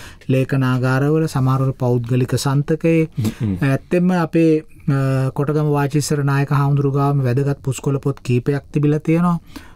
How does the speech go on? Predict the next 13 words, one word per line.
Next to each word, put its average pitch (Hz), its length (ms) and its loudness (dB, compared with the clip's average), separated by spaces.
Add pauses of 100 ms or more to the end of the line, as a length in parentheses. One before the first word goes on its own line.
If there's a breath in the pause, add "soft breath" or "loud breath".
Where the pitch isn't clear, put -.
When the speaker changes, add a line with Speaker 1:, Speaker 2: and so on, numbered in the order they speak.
(140 loud breath)
Speaker 1:
මේ 135 320 2
සඳහන් 143 420 2
කරන්න. 165 300 0
ඉතින් 147 140 -2
උන්වහන්සේගේ 139 540 2 (260 loud breath)
කොටගම 151 420 -2
තමයි 143 260 0
උන්වහන්සේ 139 520 2 (240 soft breath)
රඹුක්කන 135 500 0
කොටගම 135 440 0
වැඩ 127 160 2
හිටියේ. 165 460 0
Speaker 2:
හ්ම්. 101 240 -4